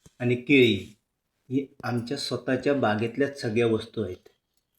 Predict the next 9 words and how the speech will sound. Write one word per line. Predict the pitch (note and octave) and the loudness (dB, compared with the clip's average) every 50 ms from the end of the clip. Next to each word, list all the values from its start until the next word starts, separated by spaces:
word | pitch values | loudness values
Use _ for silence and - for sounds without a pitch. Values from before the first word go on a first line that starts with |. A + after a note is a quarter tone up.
| _ _ _ _ _ _ _ | _ _ _ _ _ _ _
हे | - G#2+ | -6 -4
बघा, | G#2+ G#2+ | -2 0
हे | A2+ A#2+ | 0 0
अशाच | A2+ G#2+ - - A#2 - - | 0 0 -2 -6 -8 -8 -10
पद्धतीनं | - - - - A#2+ A2+ A2 A#2+ A#2+ - C3 B2 A#2+ A#2+ A#2+ - - - - _ _ _ _ _ _ _ _ _ _ | -14 -12 -10 -8 -6 -4 -4 -4 -2 -2 0 0 2 2 0 -2 -4 -8 -14 _ _ _ _ _ _ _ _ _ _
सगळ्या | A#2 G#2+ A#2 A2+ | -6 -4 -4 0
गोळा | G#2+ G#2+ G#2+ G#2+ G#2+ | 0 2 2 2 0
केल्या | G#2+ G#2+ A2+ G#2+ G2+ G2 | -2 -4 -4 -4 -4 -4
आहेत. | G#2+ G#2+ | -6 -8